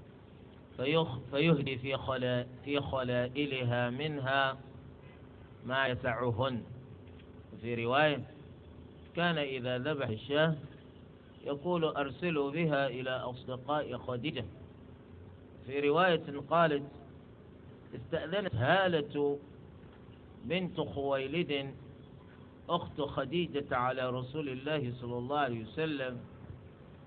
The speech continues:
فعرف استئذان خديجة، فارتاح لذلك، فقال: 'اللهم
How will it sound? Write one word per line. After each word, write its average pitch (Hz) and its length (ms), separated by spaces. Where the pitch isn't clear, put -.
فعرف 143 840
استئذان 139 880
خديجة، 123 540
فارتاح 143 600
لذلك، 139 680
فقال: 127 600
'اللهم 135 1040